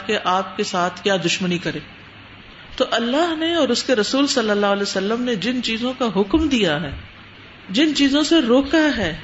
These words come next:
ان کی پابندی کرنی چاہیے۔ اسی میں ہمارا بھلا ہے، اسی میں فائدہ ہے۔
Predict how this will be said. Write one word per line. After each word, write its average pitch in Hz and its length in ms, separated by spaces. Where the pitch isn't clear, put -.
ان 294 160
کی 311 120
پابندی 196 420
کرنی 160 320
چاہیے۔ 147 280
اسی 359 260
میں 349 100
ہمارا 233 300
بھلا 160 240
ہے، 147 220
اسی 311 220
میں 339 180
فائدہ 156 280
ہے۔ - 320